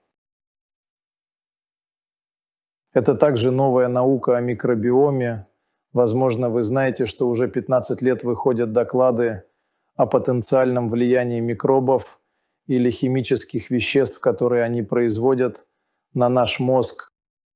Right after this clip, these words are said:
За относительно короткое время радикально изменилось наше понимание многих,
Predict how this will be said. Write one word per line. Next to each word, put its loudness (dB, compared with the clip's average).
За 2
относительно 0
короткое 0
время 0
радикально 0
изменилось -2
наше 0
понимание -2
многих, -4